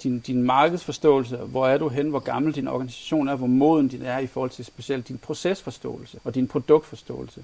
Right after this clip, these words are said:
Så alle kan få noget ud af det her. Der er nogen, som har en s-, større tendens til at lave co-, community-tanken, hvor de ligesom tager det her helt ud til ekstremen. Men alle har en mulighed for at få noget ud af det.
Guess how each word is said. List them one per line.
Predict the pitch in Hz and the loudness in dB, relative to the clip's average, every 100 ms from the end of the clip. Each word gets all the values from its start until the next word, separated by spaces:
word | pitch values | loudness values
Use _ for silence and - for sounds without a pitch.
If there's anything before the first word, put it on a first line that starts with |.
| - | -16
Så | - | -10
alle | - 156 185 | -2 0 0
kan | - 135 | -2 -6
få | 139 | -4
noget | 143 156 | -2 -2
ud | 135 135 | -2 -4
af | |
det | 131 | -6
her. | 113 131 123 | -8 -10 -8
Der | 127 | -2
er | |
nogen, | 131 170 | 0 0
som | 156 135 | 0 -4
har | 120 127 | -4 -8
en | 117 | -8
s-, | - - | -12 -16
større | - - 139 156 180 | -16 -6 0 0 0
tendens | 127 127 131 127 | -2 -2 -4 -4
til | - | -4
at | 131 | -4
lave | 117 123 127 - | -2 -4 -8 -10
co-, | - 135 - | -8 -8 -6
community-tanken, | 131 135 185 180 - 120 120 135 127 | 0 2 0 -2 -10 -8 -8 -6 -6
hvor | 120 | -4
de | 131 117 | -4 -4
ligesom | 139 139 135 - | -6 -4 -4 -6
tager | - 127 | -2 0
det | 135 135 | 0 -2
her | 135 | -4
helt | 113 196 165 | 0 0 2
ud | 147 160 | 2 2
til | - - 127 117 - | -2 -6 -4 -2 -4
ekstremen. | - 143 160 160 131 101 _ - | -8 -6 -4 -2 -4 -4 _ -10
Men | 131 127 | -8 -2
alle | 143 180 160 | 0 0 -2
har | - - 131 | -8 -6 0
en | 143 | 2
mulighed | 160 156 127 131 - | 2 2 -2 -4 -14
for | - - | -12 -8
at | 131 | -8
få | 135 | -6
noget | 135 | -4
ud | 135 127 | -2 -2
af | 123 | -2
det. | 131 | -6